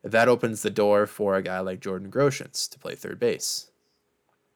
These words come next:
That opens the door for maybe Biggio to slide back to second base if they don't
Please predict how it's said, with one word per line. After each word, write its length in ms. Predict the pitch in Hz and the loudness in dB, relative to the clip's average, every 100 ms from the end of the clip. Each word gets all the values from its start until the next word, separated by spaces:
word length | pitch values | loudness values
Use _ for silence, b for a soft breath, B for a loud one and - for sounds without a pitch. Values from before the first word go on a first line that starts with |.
| _ _ _ _ - | _ _ _ _ -4
That 140 | 101 | -2
opens 300 | 98 101 98 | -2 -2 -4
the 80 | 95 | -2
door 280 | 101 101 101 | 2 2 2
for 280 | - 98 | 0 -2
maybe 280 | 98 101 101 | -2 -4 -4
Biggio 380 | 101 110 113 107 | -2 -2 2 0
to 80 | 104 | 2
slide 320 | - 107 104 | 2 2 2
back 160 | 107 - | 0 0
to 80 | |
second 340 | 113 139 135 98 | 0 0 -2 -6
base 220 | 95 - | -8 -8
if 60 | 92 | -10
they 100 | 92 | -10
don't 200 | 92 | -10